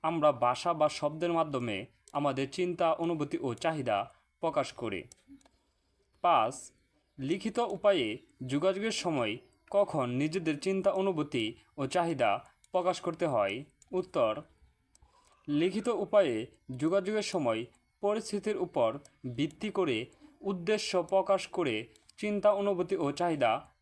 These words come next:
প্রকাশ করতে হয়। ছয়, কোকিল গল্পটি কার লেখা? উত্তর, কোকিল গল্পটি হ্যান্স অ্যান্ডারসনের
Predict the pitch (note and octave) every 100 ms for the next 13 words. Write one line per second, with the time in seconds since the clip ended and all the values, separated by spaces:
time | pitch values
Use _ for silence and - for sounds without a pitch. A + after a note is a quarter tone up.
0 | _ F3 E3 - F3 - A#2+ D3 - -
1 | A2+ F#2+ F#2 - _ _ _ _ _ _
2 | _ _ _ _ _ _ - E3+ C3+ A2
3 | B2+ _ _ - - _ _ _ _ _
4 | _ _ A#3+ - B3 G3 F#3+ F#3+ G#3+ G#3
5 | B2 A#2 - _ E3 D3+ E3 E3+ - B2+
6 | G#2+ C#3+ _ G2+ C#4 _ _ _ F#3 F#3
7 | C3 G#2 - - - A3+ - A#2+ C#3+ -
8 | _ C3 C3+ D#3+ D#3+ G3+ E3 G#2+ A#2 -
9 | _ _ _ C#3+ C#3 D#3+ - - E3+ F3+
10 | G3 - D3 G#2